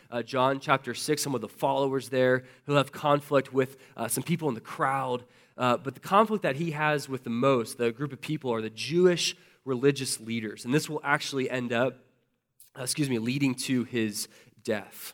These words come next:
Okay, now, with that in mind, let's look at John chapter five, where, uh, the heat is turned up between him and the Pharisees here. And the first thing I want to point out is that this section includes the fourth miraculous sign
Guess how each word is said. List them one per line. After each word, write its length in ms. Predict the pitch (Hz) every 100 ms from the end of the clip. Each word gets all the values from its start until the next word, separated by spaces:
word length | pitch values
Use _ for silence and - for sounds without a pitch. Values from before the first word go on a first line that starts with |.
| _ 110
Okay, 240 | 139 135
now, 220 | 143 110 -
with 160 | 135 127
that 240 | 165 170
in 100 | 156
mind, 460 | 151 147 113 113 139
let's 240 | 143 -
look 200 | 165 165
at 220 | 156 135 - - -
John 380 | 131 147 170 185
chapter 380 | 185 165 165 143
five, 640 | - 165 131 107 120 123
where, 380 | 127 127 123 127 - -
uh, 180 | 123
the 120 | 123 127
heat 440 | - - 175 185
is 180 | 143 -
turned 360 | - 185 160
up 140 | 151 156
between 380 | 127 - 135 127
him 260 | 156 160
and 320 | 131 127 123 - - -
the 80 | 131
Pharisees 840 | - - 180 180 143 - 117 113
here. 580 | - - 113 107 156 202 - - -
And 120 | 131
the 60 | 147
first 240 | 180 190
thing 120 | 202
I 40 | 185
want 200 | 175 180
to 80 | -
point 220 | 185 139
out 280 | 120 147 139
is 220 | 139 131
that 220 | 135 127
this 320 | 160 190 - -
section 540 | - - 185 190 160
includes 800 | 135 135 139 170 147 131 123 127 - - -
the 100 | 139
fourth 720 | - - 180 165 175 170 -
miraculous 640 | 156 147 147 147 147 139 -
sign 560 | - 139 131 117 120